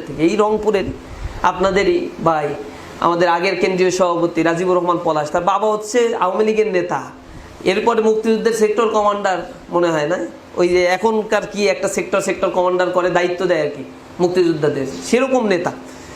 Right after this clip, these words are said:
তার ছেলে হচ্ছে কেন্দ্রীয় সভাপতি হয়ে গেছে। এর আগের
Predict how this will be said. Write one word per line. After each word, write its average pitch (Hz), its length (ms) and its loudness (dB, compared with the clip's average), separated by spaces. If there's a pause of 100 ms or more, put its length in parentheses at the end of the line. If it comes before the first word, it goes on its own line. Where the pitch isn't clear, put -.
(760)
তার 247 260 2
ছেলে 240 200 2
হচ্ছে 220 240 2
কেন্দ্রীয় 226 340 2
সভাপতি 147 420 0
হয়ে 135 80 -2
গেছে। - 300 -8 (480)
এর 220 60 2
আগের 226 300 0